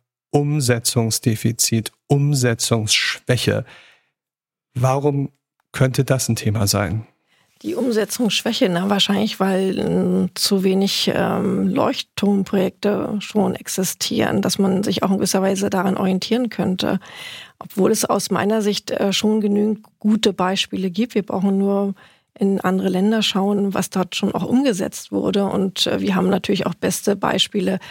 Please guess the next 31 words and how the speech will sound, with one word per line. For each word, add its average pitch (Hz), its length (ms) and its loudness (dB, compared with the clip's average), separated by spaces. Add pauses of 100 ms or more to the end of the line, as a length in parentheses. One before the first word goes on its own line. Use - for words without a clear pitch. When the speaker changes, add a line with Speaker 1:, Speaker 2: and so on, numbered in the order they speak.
(160)
Speaker 2:
einfach 190 400 -4
durch 208 420 -2
unsere 196 260 0
amerikanischen, 190 960 0
wie - 80 -2
man 196 140 2
so 208 100 0
schön 202 160 2
sagt, - 240 -2
Hyperscaler. 202 840 -2 (460)
Ähm, 190 400 0 (160)
Amazon 190 440 0
zeigt - 360 -2
uns 202 260 -2
regelmäßig 196 720 0
auf, 220 320 0
äh, 185 260 -2
was, 208 360 -4
äh, 208 140 -2
Digitalisierungsmöglichkeiten, 190 2250 0 (520)
äh, 185 160 2 (160)
bewirken, 202 720 0
welche 180 580 -2
Plattformen, 214 840 0 (380)
äh, - 300 -2
Ökonomie 202 640 2
letztendlich 202 540 -2
dazu 190 240 -2
beiträgt, 190 560 -2
sehr 175 360 0
s-, 185 200 -4